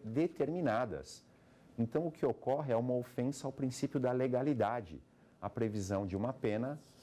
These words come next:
sem qualquer determinação de qual seria. A próxima pena alternativa é a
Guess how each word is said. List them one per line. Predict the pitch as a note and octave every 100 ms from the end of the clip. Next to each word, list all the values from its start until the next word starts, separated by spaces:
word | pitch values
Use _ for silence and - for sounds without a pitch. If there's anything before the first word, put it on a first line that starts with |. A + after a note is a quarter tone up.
| - - -
sem | - C#3+ D3+
qualquer | D3+ B2+ - C3+ B2
determinação | C3 D3 D3 C#3 C#3+ D#3 - - A2+ A#2+ -
de | - A2+
qual | - A2 B2
seria. | - B2 E2 D2+ - - - - - - -
A | - C#3
próxima | F3+ F#3+ - D3+ B2+
pena | A#2 G#2+
alternativa | G2+ G#2 G#2+ G#2 - C3+ D3+
é |
a | D3+